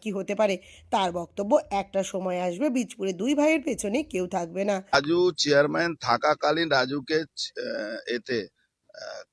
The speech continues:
Speaker 2: কি নাম, মিউনিসিপ্যালিটিতে যাওয়া বারণ করা হয়েছিল। এর থেকে বেশি রাজুর অপমান কি হতে পারে? তা এই সব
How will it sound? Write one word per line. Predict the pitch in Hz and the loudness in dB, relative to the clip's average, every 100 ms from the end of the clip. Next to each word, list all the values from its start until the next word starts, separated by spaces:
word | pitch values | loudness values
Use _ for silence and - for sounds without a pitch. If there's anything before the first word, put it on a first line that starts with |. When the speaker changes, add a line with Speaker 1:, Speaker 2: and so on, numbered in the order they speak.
| _ - 101 98 - - - | _ -20 -18 -18 -20 -20 -20
Speaker 2:
কি | - 98 | -10 -8
নাম, | 110 90 92 | -8 -10 -10
মিউনিসিপ্যালিটিতে | 107 143 143 - 156 156 160 165 | -2 0 0 0 0 0 -2 2
যাওয়া | 135 131 123 | 2 4 2
বারণ | 117 107 | 0 -4
করা | 110 95 | -8 -12
হয়েছিল। | 98 90 123 | -12 -6 -4
এর | 151 - | -4 -4
থেকে | 156 170 | -4 -2
বেশি | 151 143 160 | -2 0 2
রাজুর | 147 139 147 | 2 2 2
অপমান | 143 107 143 135 | -2 -2 -4 -6
কি | 127 | -6
হতে | 113 95 98 | -8 -8 -12
পারে? | - - - - _ _ - - _ _ _ | -12 -12 -14 -18 _ _ -20 -20 _ _ _
তা | - - | -20 -10
এই | 120 135 156 170 | -4 0 0 0
সব | 160 | 0